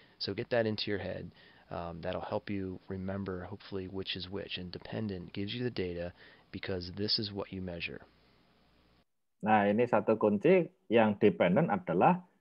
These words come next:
Speaker 2: yang kita ukur dari hasil eksperimen itu. Nah, bedakan dengan ini ya,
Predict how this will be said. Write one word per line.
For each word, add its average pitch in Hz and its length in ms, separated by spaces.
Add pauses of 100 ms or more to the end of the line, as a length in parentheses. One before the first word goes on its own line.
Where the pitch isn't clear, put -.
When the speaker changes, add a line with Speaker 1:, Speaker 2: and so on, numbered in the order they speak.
(220)
Speaker 2:
yang 147 240
kita 147 240
ukur 165 560 (320)
dari 107 240
hasil 113 400
eksperimen 117 560
itu. 101 320 (1800)
Nah, 98 160
bedakan 113 480
dengan 123 320
ini 123 320
ya, 117 240